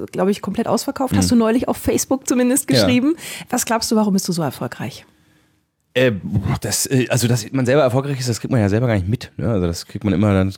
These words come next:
Speaker 2: von außen, ne? Wenn die Hallen immer voller werden und
Speaker 1: Mhm.
Speaker 2: die Leute sagen, „Sag mal, ist, weißt du echt, dass du irgendwie mehr Tickets verkauft als Mario Barth?“ und so, das, äh, kriegt man selber gar nicht so verklausuliert,
Speaker 1: Mhm.
Speaker 2: ähm, weil man ja am Auge des Orkans steht. Ich,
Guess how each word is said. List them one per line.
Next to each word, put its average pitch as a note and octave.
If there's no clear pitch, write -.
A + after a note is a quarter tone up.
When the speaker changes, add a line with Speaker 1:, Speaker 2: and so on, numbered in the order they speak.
Speaker 2:
von -
außen, A2+
ne? G#2+
Wenn F#2+
die F#2+
Hallen G2
immer G2
voller G2
werden F#2+
und F2+
Speaker 1:
Mhm. F2+
Speaker 2:
die E2+
Leute E2+
sagen, D2
„Sag -
mal, D2
ist, E2+
weißt -
du -
echt, F2
dass F#2+
du D#2
irgendwie E2+
mehr D2+
Tickets -
verkauft F2+
als -
Mario D#2+
Barth?“ F2
und G2
so, E2+
das, -
äh, D2+
kriegt -
man F#2+
selber G2+
gar F#2
nicht G#2
so G#2
verklausuliert, G2
Speaker 1:
Mhm. A3+
Speaker 2:
ähm, F#2+
weil F2
man F2
ja E2
am E2
Auge G#2+
des E2
Orkans E2
steht. F#2
Ich, -